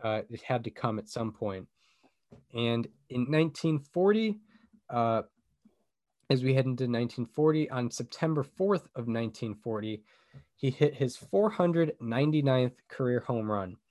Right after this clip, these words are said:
Uh, however, in his next fourteen games after that, he hit one fifty-seven with a four four, four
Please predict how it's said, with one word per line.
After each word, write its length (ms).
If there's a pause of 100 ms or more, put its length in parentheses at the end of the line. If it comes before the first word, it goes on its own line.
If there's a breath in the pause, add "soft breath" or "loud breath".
(540)
Uh, 260
however, 360
in 60
his 160
next 380
fourteen 460
games 280
after 300
that, 260 (800)
he 120
hit 320
one 280
fifty-seven 720
with 140
a 100
four 320
four, 320 (260)
four 380